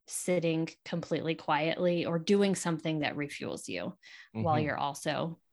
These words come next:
Speaker 1: um, eating lunch. So the question is, where can you block in or build in time to recharge during
Speaker 2: Yeah.
Speaker 1: your day, before your day, after your day,
Speaker 2: Yeah,
Speaker 1: et cetera?
Speaker 2: and there's time.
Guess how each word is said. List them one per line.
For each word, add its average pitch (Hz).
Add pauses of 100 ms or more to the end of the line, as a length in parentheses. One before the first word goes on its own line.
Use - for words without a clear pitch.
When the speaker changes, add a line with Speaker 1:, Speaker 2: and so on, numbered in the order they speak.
Speaker 1:
um, 156
eating 156
lunch. 156 (400)
So 151
the 175
question 165
is, 151 (100)
where 170
can 180
you 160
block 151
in 143
or 151
build 143
in 139
time -
to -
recharge - (280)
during 180
Speaker 2:
Yeah. 175
Speaker 1:
your 175
day, 156 (200)
before 165
your 156
day, 139
after 135
your 135
day, 135 (220)
Speaker 2:
Yeah, 185
Speaker 1:
et -
cetera? 202
Speaker 2:
and 147
there's 196
time. 117